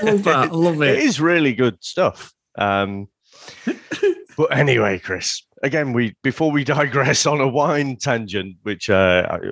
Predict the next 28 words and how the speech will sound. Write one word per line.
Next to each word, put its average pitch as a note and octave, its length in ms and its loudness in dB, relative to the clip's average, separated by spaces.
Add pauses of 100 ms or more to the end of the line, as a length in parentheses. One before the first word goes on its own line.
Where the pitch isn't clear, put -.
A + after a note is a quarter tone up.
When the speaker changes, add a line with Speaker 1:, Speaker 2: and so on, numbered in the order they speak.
(480)
Speaker 2:
is F#2+ 180 -8
where G#2 140 2
my F#2+ 100 -2
head G2+ 220 0
was F2+ 180 -2
going, E2 300 2 (340)
let's G#2 120 -4
get F#2+ 180 0
back. G2 320 0
So, A2 320 0
I A2 100 0
mean, C#3 200 2
it's B2+ 180 0
Courtney D#3+ 500 0
and C3+ 180 0
Jess B2 520 -2 (160)
who A2 300 0
are G2 520 2
the G#2 80 -4
first A2 460 0
in. A2 240 2 (1000)
I E2 100 -6
mean, F#2 240 0
they, F#2+ 260 2
they F#2+ 260 2
have F#2 240 0
their F2+ 160 0
usual, F2+ 640 -2